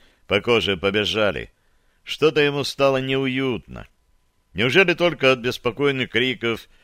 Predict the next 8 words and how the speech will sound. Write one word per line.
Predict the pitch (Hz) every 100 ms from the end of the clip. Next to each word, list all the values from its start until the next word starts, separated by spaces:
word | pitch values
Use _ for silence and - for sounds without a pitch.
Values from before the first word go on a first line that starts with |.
| _ -
невидимых | 92 117 117 110 107
птиц | - - - 110 127 101 - - _ _ _ -
или | 170 110
ещё | 78 64 - 147 143
из-за | 110 117
чего-то? | 104 117 113 117 101 98 82 - _ _
Но | 73 90 87 - _ -
чего? | - 85 98 120